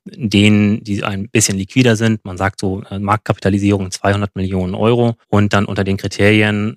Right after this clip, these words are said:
dass da entsprechend halt dann auch ein Mandat im Vorstand oder Aufsichtsrat besetzt ist, entsprechend dann auch der Stimmrechtsanteil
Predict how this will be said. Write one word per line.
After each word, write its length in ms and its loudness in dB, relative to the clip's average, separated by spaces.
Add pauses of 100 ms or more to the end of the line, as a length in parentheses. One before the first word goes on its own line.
dass 260 -2
da 200 2
entsprechend 460 -6
halt 120 -2
dann 160 -4
auch 160 -8
ein 80 -8
Mandat 360 0
im 260 -10
Vorstand 320 0
oder 180 -4
Aufsichtsrat 460 -4
besetzt 360 -2
ist, 280 -2 (240)
entsprechend 420 -4
dann 160 -2
auch 240 0
der 240 -2
Stimmrechtsanteil 880 2